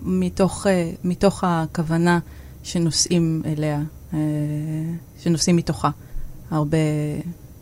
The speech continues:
הרבה פעמים במשלחות האלה, אה, יש איזה מין רצון למצוא שם משהו מאוד מסוים, ולעורר רגש מאוד מסוים,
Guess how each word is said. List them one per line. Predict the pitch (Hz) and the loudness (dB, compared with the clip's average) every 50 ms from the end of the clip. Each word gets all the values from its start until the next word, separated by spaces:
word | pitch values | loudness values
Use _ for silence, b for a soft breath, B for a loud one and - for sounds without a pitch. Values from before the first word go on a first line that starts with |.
| - - - - - - - | -16 -14 -12 -12 -12 -10 -6
הרבה | 180 170 165 165 165 | -4 -2 0 0 2
פעמים | 156 - 165 160 160 160 160 | 2 2 2 2 2 0 0
במשלחות | 147 160 156 160 147 - 165 156 - - 156 143 - | 0 0 0 0 0 -2 -4 -2 0 0 0 0 0
האלה, | 160 147 143 139 139 139 - - b b b b b b b - | 0 0 0 -2 -4 -6 -8 -10 b b b b b b b -6
אה, | 139 143 143 147 147 139 - - 165 | -4 -4 -4 -4 -6 -8 -8 -10 -8
יש | 170 151 143 - | -8 -8 -6 -6
איזה | - 151 160 160 | -4 -2 -2 0
מין | 156 156 160 160 | 0 0 0 0
רצון | 156 151 - - - 165 165 160 156 - b b b b b b b b b - | 0 -2 -2 0 0 2 2 2 0 -2 b b b b b b b b b 0
למצוא | 175 175 170 - - - - - | 2 2 4 4 6 6 6 6
שם | - - 190 170 | 6 6 4 4
משהו | 160 160 156 - - 180 | 6 4 4 4 4 4
מאוד | 170 165 151 165 160 | 6 6 6 4 4
מסוים, | 170 156 - - - 170 165 160 151 147 143 147 147 - - | 4 2 2 2 2 2 2 4 4 2 2 0 0 -2 -4
ולעורר | 156 160 160 151 151 147 151 156 160 156 | -2 0 0 2 2 2 2 0 0 0
רגש | 156 156 143 160 143 - 165 | 0 -2 -2 -4 -4 -4 -2
מאוד | 160 147 147 135 | -2 -2 0 0
מסוים, | 156 151 - - - 156 156 156 156 147 156 | -2 0 0 -2 -2 0 2 2 2 2 2